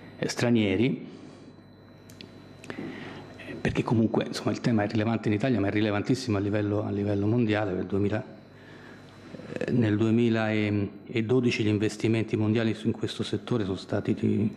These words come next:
insomma, du-, duecentosettanta miliardi di dollari, nel duemilaundici erano stati trecento miliardi di dollari, e da questo punto di vista son-, insomma, siamo contenti di essere riusciti anche a coinvolgere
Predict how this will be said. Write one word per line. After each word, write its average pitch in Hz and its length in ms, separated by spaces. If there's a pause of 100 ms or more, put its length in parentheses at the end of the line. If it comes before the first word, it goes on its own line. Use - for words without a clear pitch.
(100)
insomma, 131 220
du-, 113 140 (400)
duecentosettanta 110 920 (340)
miliardi 110 540
di 113 120
dollari, 107 560 (480)
nel 107 100
duemilaundici 110 600
erano 104 120
stati 104 180
trecento 104 440
miliardi 107 400
di 110 100
dollari, 110 500 (600)
e 110 220
da 107 120
questo 117 280
punto 117 180
di 123 60
vista 123 140
son-, 110 380
insomma, - 240
siamo 107 440 (240)
contenti 120 420
di 113 60
essere 107 200
riusciti 107 400
anche 107 280
a 104 120
coinvolgere 107 1000